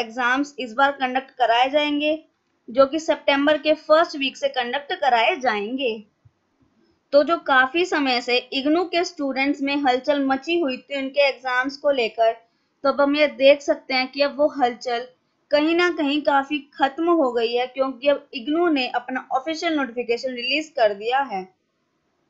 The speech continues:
तो अब जो फर्स्ट और सेकंड ईयर के स्टूडेंट्स हैं उनको प्रमोट किया जाएगा और maybe उनको प्रमोट इंटरनल असेसमेंट और प्रीवियस ईयर के रिजल्ट्स के ऊपर उनको प्रमोट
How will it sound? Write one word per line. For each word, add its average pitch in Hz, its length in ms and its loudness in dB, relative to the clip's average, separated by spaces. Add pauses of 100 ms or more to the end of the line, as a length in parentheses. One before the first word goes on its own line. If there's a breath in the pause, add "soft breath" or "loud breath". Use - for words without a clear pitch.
(760)
तो 294 60 6
अब 294 180 4
जो 330 140 4 (120)
फर्स्ट 294 340 2
और 330 80 4
सेकंड 320 440 0
ईयर 320 120 8
के 330 160 -4
स्टूडेंट्स 269 460 -6
हैं 285 80 -4
उनको 285 180 -4
प्रमोट 277 460 -2
किया 240 240 0
जाएगा 262 520 4 (1300)
और 285 120 6
maybe 302 340 4
उनको 330 240 0
प्रमोट 285 520 0 (100)
इंटरनल 294 480 2
असेसमेंट 269 600 0 (680)
और 302 140 6 (140)
प्रीवियस 302 520 0
ईयर 294 220 4
के 320 140 -2
रिजल्ट्स 277 460 0
के 320 120 0
ऊपर 262 320 4
उनको 262 200 -4
प्रमोट 269 380 -2